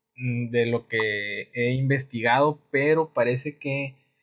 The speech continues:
en los casos que había algún accidente, alguna volcadura o algo, al momento de abrirse la puerta se te salía el cinturón, entonces por eso lo habían quitado. Desconozco si eso sea cierto, este, pero también hay unos, eh,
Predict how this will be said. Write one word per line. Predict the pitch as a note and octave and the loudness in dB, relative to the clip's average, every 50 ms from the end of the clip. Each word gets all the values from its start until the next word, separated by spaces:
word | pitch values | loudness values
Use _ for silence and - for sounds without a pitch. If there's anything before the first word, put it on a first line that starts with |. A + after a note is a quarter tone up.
| _ _ _ | _ _ _
en | - A2+ A2+ A#2 | -12 -10 -8 -8
los | A#2 A#2 | -8 -8
casos | - - C#3 - - D3 C3+ C3 | -8 -8 -8 -6 -6 -6 -8 -4
que | - B2+ | -2 -2
había | A#2+ A2+ A#2+ | 0 0 0
algún | A#2+ B2 B2 C3 C3 C3+ | 0 0 0 0 0 0
accidente, | C3+ C3 C3 A#2 A2 A#2 B2 C3 - | 0 -2 -4 -4 -4 -4 -4 -6 -4
alguna | B2 B2 B2 B2+ | -4 -4 -2 -2
volcadura | B2+ C3 B2+ A#2+ - - A2+ A2+ A#2 A#2+ | 0 0 -2 -2 -2 -2 0 2 2 2
o | A#2 | 2
algo, | A2+ A#2 B2 C3 C3+ C3+ C3 - | 2 0 0 -2 -2 -4 -6 -8
al | C3 A#2+ | -8 -10
momento | A#2 A2 A2 A2 - - | -8 -10 -12 -10 -4 0
de | B2 | 0
abrirse | B2 A#2+ A#2+ - B2+ | 0 0 -2 -4 -4
la | B2 A#2 - | -4 -4 -2
puerta | - A#2 A#2+ - C3+ | -2 -4 -2 -4 -8
se | C3 C3+ B2+ | -8 -10 -10
te | - - | -12 -12
salía | - - A2 G#2 G#2+ | -10 -8 -8 -6 -8
el | G#2+ - | -6 -6
cinturón, | - A#2+ A#2+ - A#2 G#2+ G#2+ G#2+ | -6 -6 -6 -6 -8 -8 -8 -10
entonces | G2+ - - G#2 G2+ - A2+ - _ | -12 -16 -16 -16 -16 -18 -20 -20 _
por | - A2 G2+ | -12 -10 -8
eso | G2+ G2+ - A#2 G#2+ G2+ - _ _ _ _ _ _ _ _ _ - | -8 -8 -8 -8 -10 -10 -12 _ _ _ _ _ _ _ _ _ -4
lo | - B2+ | -4 -2
habían | A2+ A2+ A2+ | -2 -2 -4
quitado. | A2+ B2 - A#2+ A2 G#2+ G#2+ G#2+ | -8 -6 -4 -2 -2 -2 -2 -4
Desconozco | G#2+ G2+ - - A#2 A2+ A#2+ B2 B2+ - - D#3+ | -8 -12 -10 -6 -4 -2 -2 -2 -2 -2 -2 -4
si | D#3 - C#3 C3 | -4 -2 -2 -2
eso | B2+ B2+ C3+ | -2 -2 -4
sea | C3 - D3+ C3+ | -4 -4 -4 -4
cierto, | C3 - C#3 C#3 C#3 D3 - - F#3+ F#3+ - _ _ _ _ _ _ _ _ _ _ _ _ _ _ _ | -4 -2 -2 -2 -2 -2 -4 -6 -8 -8 -8 _ _ _ _ _ _ _ _ _ _ _ _ _ _ _
este, | - A#2 A#2 A2+ A#2 - - A#2 | -10 -8 -8 -8 -8 -10 -10 -10
pero | - - B2+ B2 B2 A#2+ | -6 -2 0 0 0 0
también | - A#2 A2 A2+ B2+ C#3+ | -2 -4 -2 -2 -2 0
hay | D3+ D#3 | 0 -2
unos, | D#3+ D#3+ E3 D#3+ - - _ _ _ _ _ _ _ _ _ _ _ - | -2 -4 -6 -8 -12 -18 _ _ _ _ _ _ _ _ _ _ _ -6
eh, | A2+ A2+ A2 A2 G#2+ G#2 G#2 G2 G2 G2 - | -4 -4 -4 -4 -6 -10 -12 -14 -16 -20 -20